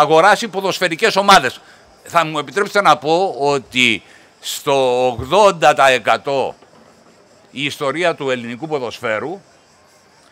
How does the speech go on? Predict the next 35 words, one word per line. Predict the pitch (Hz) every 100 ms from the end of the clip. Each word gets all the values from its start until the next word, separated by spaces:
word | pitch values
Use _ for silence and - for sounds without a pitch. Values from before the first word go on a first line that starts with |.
| _ _ -
ήτανε, | 185 202 180 156 127 117 92 73 _
«Αγοράζω | 107 127 127 147 185 170
μια | 170 185 160
ομάδα | 156 175 175
για | 165
να | 156
φτιάξω | - 180 - 170
ένα | 165 139
τείχος | - 180 - 123
γύρω | 101 123 117 117
μου, | 139 196 - _ _ _ _ _ _ _ -
ε, | 139 202 135 _ _ _
να | 113
φτιάξω | - 156 147
ένα | 135 120
τείχος | 180 143 123
γύρω | 147 165
μου, | 208 226 - -
για | 143 151
να | 147
μην | 202
με | 196
φτάνει | - 196
το, | 196 190 180 - _ _ _
το | 180 165
χέρι | 202 175
της | 170
δικαιοσύνης». | 180 180 185 180 104 127
Θα | 233
τους | 226 -
φτάσει | 233 160 -
το | 92
χέρι | 90 69
της | 71
δικαιοσύνης. | 69 73 76 - 69 57 _